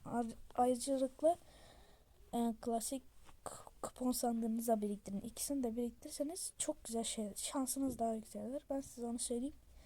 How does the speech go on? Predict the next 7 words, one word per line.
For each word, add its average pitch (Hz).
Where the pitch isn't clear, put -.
Yani 254
Scar'lı, 277
hani 226
premium 269
sandık 277
kuponunu 269
yük-, 285